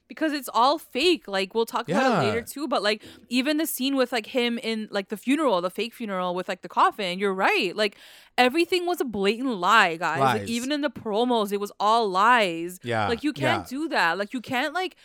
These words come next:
Speaker 2: It's
Speaker 1: you can't
Speaker 2: tight.
Speaker 1: just take a frame and, like, make it up for the sake of a promo and then it never happens. Like,
Speaker 2: Yeah.
Speaker 1: you have to still create your promos around, like, what's actually happening in the episode or
Speaker 2: What's actually
Speaker 1: what's been ha-
Speaker 2: shown.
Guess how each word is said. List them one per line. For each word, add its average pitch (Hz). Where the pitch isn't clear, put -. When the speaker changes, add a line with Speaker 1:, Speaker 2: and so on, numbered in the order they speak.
Speaker 2:
It's -
Speaker 1:
you 254
can't -
Speaker 2:
tight. 269
Speaker 1:
just 381
take 339
a 349
frame 285
and, 233
like, 226
make 233
it 254
up 233
for 262
the 220
sake 240
of 220
a 196
promo 254
and 226
then 240
it 233
never 233
happens. 190
Like, 202
Speaker 2:
Yeah. 131
Speaker 1:
you 247
have 269
to 320
still 339
create 277
your 226
promos 240
around, 208
like, 208
what's 208
actually 220
happening 214
in 190
the 180
episode 208
or -
Speaker 2:
What's 170
actually 180
Speaker 1:
what's -
been 247
ha- 196
Speaker 2:
shown. 98